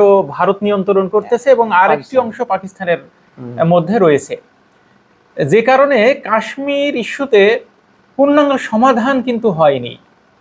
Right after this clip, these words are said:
Speaker 1: এই কারণেই ভৌগোলিকগত অবস্থান
Speaker 2: একমাত্র
Speaker 1: বিষয়ে
Speaker 2: সমাধান
Speaker 1: নিয়েই এখানে সংঘাতের
Speaker 2: না।
Speaker 1: বিষয়টা উন্মোচন করে কি?
Speaker 2: এর একমাত্র সমাধান হলো ভোট।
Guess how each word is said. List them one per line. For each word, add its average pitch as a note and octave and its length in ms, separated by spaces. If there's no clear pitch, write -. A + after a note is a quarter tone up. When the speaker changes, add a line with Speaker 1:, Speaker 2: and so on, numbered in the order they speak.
Speaker 1:
এই G#3+ 140
কারণেই C4 380
ভৌগোলিকগত A3+ 760
অবস্থান B3 640
Speaker 2:
একমাত্র F#3 580
Speaker 1:
বিষয়ে G3 240
Speaker 2:
সমাধান B3+ 420
Speaker 1:
নিয়েই A#3+ 460
এখানে G#3 360
সংঘাতের G3+ 640
Speaker 2:
না। F3+ 60
Speaker 1:
বিষয়টা A3 300
উন্মোচন G#3+ 500
করে E3 220
কি? G#3+ 120
Speaker 2:
এর E3 280
একমাত্র E3 680
সমাধান E3+ 500
হলো C#3 200
ভোট। A#2 300